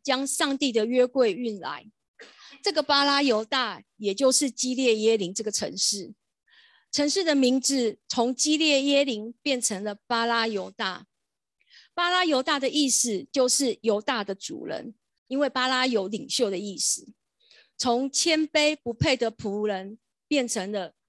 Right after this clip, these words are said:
高高在上的主人，而且变成了犹大的主人。乌撒是一个侍奉上帝的人，是要将荣耀赞美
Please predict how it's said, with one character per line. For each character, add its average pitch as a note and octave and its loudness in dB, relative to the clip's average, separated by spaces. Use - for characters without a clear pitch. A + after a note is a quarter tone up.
高 B3+ -2
高 B3 2
在 B3 0
上 A#3 -4
的 F#3+ -6
主 E3+ -12
人， - -12
而 - -2
且 A3 -4
变 B3+ 0
成 A3 -6
了 G#3 -6
犹 G#3 0
大 B3 0
的 F#3+ -4
主 - -16
人。 - -18
乌 F#4 4
撒 F#3+ 0
是 C#4+ -2
一 C#4+ 0
个 B3+ 0
侍 C#4 0
奉 B3 -4
上 A#3 -2
帝 A3 -6
的 F#3+ -8
人， - -10
是 D#4 -2
要 D4+ 2
将 C#4 -4
荣 A#3 -6
耀 C4+ 0
赞 C4 -2
美 F3+ -6